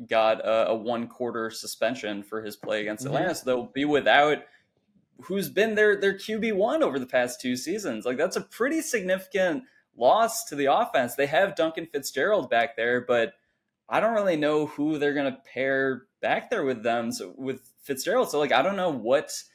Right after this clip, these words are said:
Speaker 1: what type of consistency we're gonna see from the Austin offense, and playing against one of the best defenses, arguably the best defense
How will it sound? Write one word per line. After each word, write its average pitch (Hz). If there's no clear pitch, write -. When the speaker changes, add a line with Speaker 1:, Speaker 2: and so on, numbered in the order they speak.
Speaker 1:
what 160
type 147
of 135
consistency 139
we're 120
gonna 131
see 131
from 127
the 120
Austin 120
offense, 110
and 120
playing 180
against 147
one 139
of 139
the 127
best 123
defenses, 123
arguably 113
the 117
best 117
defense 123